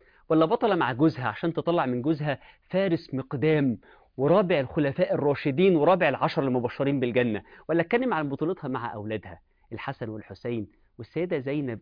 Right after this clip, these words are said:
ال-، اللي م-، اللي مدفونة عندنا في مصر هنا يا جماعة زينب بنت علي، ولا السيدة أم كلثوم؟ خلينا نبدأ ببطولتها مع أبوها النبي عليه الصلاة والسلام.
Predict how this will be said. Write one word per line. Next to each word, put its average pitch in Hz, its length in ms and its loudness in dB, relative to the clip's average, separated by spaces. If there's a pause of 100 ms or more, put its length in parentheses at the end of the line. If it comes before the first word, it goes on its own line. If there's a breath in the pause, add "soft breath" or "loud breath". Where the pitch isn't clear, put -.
ال-، 113 240 -6
اللي 113 120 -6
م-، 110 160 -6
اللي 117 120 -6
مدفونة 151 380 -4
عندنا 131 300 -4
في 135 140 -10
مصر 127 280 -6
هنا 123 100 -4
يا 123 40 -4
جماعة 123 220 -4
زينب 127 320 -2
بنت 123 240 -6
علي، 107 320 -6 (320 soft breath)
ولا 175 120 0
السيدة 143 400 -4
أم 123 160 -4
كلثوم؟ 117 400 -6 (200 loud breath)
خلينا 220 240 2
نبدأ 208 360 4 (280)
ببطولتها 170 600 0
مع 131 260 -2
أبوها 139 260 -4
النبي 127 280 -2
عليه 113 280 -2
الصلاة 107 320 -10
والسلام. - 320 -12